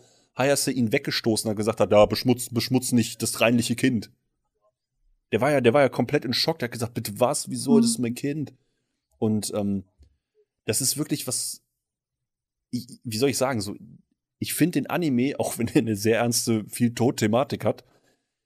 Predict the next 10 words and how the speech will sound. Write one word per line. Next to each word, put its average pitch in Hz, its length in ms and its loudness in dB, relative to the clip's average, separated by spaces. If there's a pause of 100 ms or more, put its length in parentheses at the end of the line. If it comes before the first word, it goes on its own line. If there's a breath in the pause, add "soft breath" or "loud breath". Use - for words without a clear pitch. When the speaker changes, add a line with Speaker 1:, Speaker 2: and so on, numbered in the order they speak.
(540)
Speaker 1:
Stand 123 400 4
jetzt 127 400 0
unfassbar 147 500 -2
schön, 131 380 6
Speaker 2:
<laughs> - 460 -2
Speaker 1:
weil 107 120 4
der 113 120 4
so 113 420 0 (800)
stimmig - 560 2
wirkt. 92 440 -2